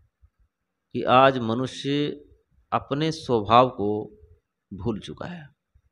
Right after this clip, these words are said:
आज मानवीय संवेदनाएं तमाम तरीके से ख़त्म कर दी गई हैं। आज लोग पीड़ा में हैं, लेकिन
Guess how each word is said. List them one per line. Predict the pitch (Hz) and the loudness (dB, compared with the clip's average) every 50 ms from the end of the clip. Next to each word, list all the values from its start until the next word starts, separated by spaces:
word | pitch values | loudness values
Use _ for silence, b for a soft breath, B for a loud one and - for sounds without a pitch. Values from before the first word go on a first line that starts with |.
| _ _ _ _ _ _ _ _ _ _ _ _ _ _ _ _ _ _ - | _ _ _ _ _ _ _ _ _ _ _ _ _ _ _ _ _ _ -8
आज | 147 156 | -6 -4
मानवीय | 147 135 127 127 143 170 175 190 190 | -2 0 2 2 2 2 2 0 -2
संवेदनाएं | - - 143 127 117 117 117 131 143 160 175 180 185 185 180 - - | -2 -2 -4 -2 0 0 0 0 0 0 0 0 -2 -4 -4 -4 -4
तमाम | - 120 135 151 170 185 190 196 202 202 208 202 190 202 | -2 0 2 2 4 4 2 2 0 0 -2 -4 -4 0
तरीके | - 131 127 127 123 - 135 135 | 0 2 2 2 0 -2 -2 -4
से | - - 156 156 156 151 - | -2 -2 -4 -4 -4 -6 -6
ख़त्म | - 131 - - 151 147 | -6 -4 -2 -2 -2 -2
कर | - 123 110 | -2 -2 -4
दी | 107 104 113 110 | -2 -4 -6 -6
गई | 95 95 92 92 | -4 -4 -4 -4
हैं। | 90 92 92 92 92 - - _ _ _ _ _ - _ _ _ _ _ _ _ _ _ _ _ _ _ _ _ _ - | -4 -6 -6 -8 -10 -12 -16 _ _ _ _ _ -20 _ _ _ _ _ _ _ _ _ _ _ _ _ _ _ _ -8
आज | 107 104 104 110 | -8 -6 -4 -2
लोग | 117 127 143 147 143 - - - - _ _ _ _ _ _ _ _ _ - | 0 0 0 0 -2 -6 -14 -18 -20 _ _ _ _ _ _ _ _ _ -2
पीड़ा | 147 143 143 151 156 | 2 4 6 6 6
में | 156 160 151 | 4 4 0
हैं, | 143 175 170 156 - - - _ _ _ _ _ _ _ _ _ _ _ _ _ _ _ _ _ _ _ _ - _ _ - | -2 -2 -4 -6 -8 -14 -20 _ _ _ _ _ _ _ _ _ _ _ _ _ _ _ _ _ _ _ _ -20 _ _ -2
लेकिन | 110 131 135 135 147 131 104 | 0 0 0 0 0 -2 -2